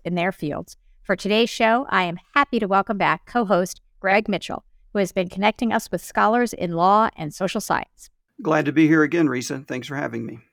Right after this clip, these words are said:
Speaker 1: As our listeners may know by now, on top of being a lawyer and a law professor, Greg has a P H D in psychology,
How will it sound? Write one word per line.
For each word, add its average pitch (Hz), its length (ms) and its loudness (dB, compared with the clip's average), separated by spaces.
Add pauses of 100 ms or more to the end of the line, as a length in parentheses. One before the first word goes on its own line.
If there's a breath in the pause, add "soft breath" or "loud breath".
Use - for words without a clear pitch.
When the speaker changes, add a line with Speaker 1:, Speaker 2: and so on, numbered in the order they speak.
(180)
Speaker 1:
As 208 180 2
our 202 160 2
listeners 285 480 0
may 220 140 -2
know 175 160 2
by 190 140 0
now, 175 320 -4 (340)
on 196 120 -2
top - 300 0
of 285 80 -4
being 254 140 0
a 240 60 2
lawyer 185 400 4
and 196 180 -2
a 190 60 0
law 170 160 2
professor, 180 640 -4
Greg 208 460 0
has 175 520 -2
a 170 120 0 (100)
P 214 120 -4
H 226 200 -6
D 175 260 -6
in 180 140 -10
psychology, 196 720 -6